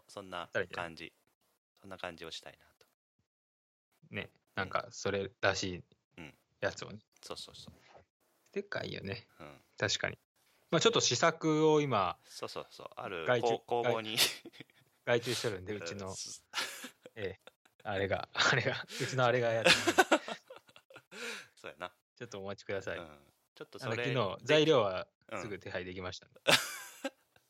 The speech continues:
Speaker 2: 材料はもう、じゃあ、材料はもう、
Speaker 1: だってもう設備はもう初期投資されてるわけでしょ？
Speaker 2: 昨日。いやいや、なんか買いました、昨日。
Speaker 1: え？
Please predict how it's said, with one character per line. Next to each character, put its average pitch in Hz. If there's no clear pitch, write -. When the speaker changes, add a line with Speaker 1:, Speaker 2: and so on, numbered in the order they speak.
Speaker 2:
材 180
料 196
は 123
も 101
う、 98
じ 131
ゃ -
あ、 -
材 175
料 202
は 113
も 87
う、 -
Speaker 1:
だ -
っ -
て 139
も 156
う 151
設 110
備 110
は 85
も 92
う -
初 127
期 -
投 147
資 -
さ 101
れ 95
て 104
る 92
わ 92
け -
で -
し -
ょ？ -
Speaker 2:
昨 -
日。 190
い -
や 208
い 202
や、 -
な 175
ん -
か 98
買 147
い 143
ま 139
し -
た、 -
昨 -
日。 180
Speaker 1:
え？ 240